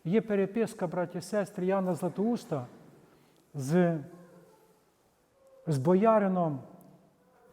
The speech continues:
Федором, який пише, Ян Златоуст, цьому чоловіку знатному, що: «Ти любиш Господа, но ти одержимий, но ти ще більше люби Господа.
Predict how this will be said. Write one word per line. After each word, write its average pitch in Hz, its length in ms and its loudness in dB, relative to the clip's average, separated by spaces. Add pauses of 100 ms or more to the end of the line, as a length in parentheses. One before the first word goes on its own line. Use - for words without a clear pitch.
Федором, 147 640 0 (1900)
який 180 300 4
пише, 240 340 2
Ян 208 160 4
Златоуст, 208 540 2
цьому 190 440 0 (240)
чоловіку 190 520 2
знатному, 165 680 0 (1900)
що: - 200 0
«Ти 254 160 6
любиш 240 340 4
Господа, 143 640 2 (580)
но 202 120 4
ти 262 160 4
одержимий, 202 840 4 (1160)
но 220 100 6
ти 240 160 4
ще 269 160 2
більше 240 420 4
люби 220 220 2
Господа. 160 640 0